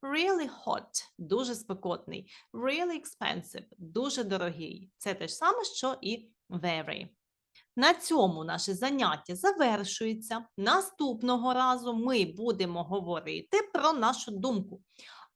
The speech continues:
I can express my opinion.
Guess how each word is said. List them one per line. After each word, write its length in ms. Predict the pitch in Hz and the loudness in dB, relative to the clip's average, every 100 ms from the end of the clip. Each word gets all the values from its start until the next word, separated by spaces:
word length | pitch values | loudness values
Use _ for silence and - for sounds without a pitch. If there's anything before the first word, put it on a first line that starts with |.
| 247 254 | 2 4
I 60 | |
can 520 | 220 - - 202 175 - | 0 -8 -6 -4 -4 -6
express 800 | - - - 269 311 415 - | -12 -16 -8 -2 0 -2 -4
my 260 | 262 208 185 | -4 -2 -2
opinion. 720 | 185 - 247 226 170 160 170 | -6 -6 -2 0 0 -2 -6